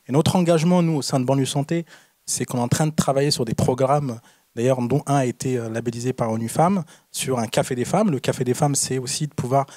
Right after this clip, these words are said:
mobiliser les femmes dans ces quartiers qui sont les forces vives,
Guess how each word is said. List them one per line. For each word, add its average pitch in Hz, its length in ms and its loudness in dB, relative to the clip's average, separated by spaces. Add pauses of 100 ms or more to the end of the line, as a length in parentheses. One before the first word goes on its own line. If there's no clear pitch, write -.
(240)
mobiliser 170 480 4
les 156 80 4
femmes 147 200 0
dans 135 80 -2
ces - 140 -6
quartiers - 280 -2
qui - 60 -4
sont - 140 0
les 120 80 -2
forces 147 320 0
vives, 180 260 0